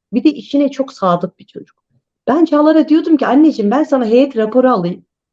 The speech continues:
İki aya bir. Bu süreci böyle atlatalım." Asla bunu kabul etmiyordu.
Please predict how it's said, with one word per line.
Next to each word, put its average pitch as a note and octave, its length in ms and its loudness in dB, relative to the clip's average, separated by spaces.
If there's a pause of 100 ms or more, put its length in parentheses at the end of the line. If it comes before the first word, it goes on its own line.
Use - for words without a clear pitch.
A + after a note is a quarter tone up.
(360)
İki C4 200 -4
aya E3+ 240 2
bir. - 120 -12 (800)
Bu G4+ 80 -4
süreci C#4+ 340 2
böyle D4 220 4
atlatalım." C#4 540 -2
Asla C#4+ 360 -2
bunu A#3+ 120 -4
kabul G3+ 240 -4
etmiyordu. F3 520 -8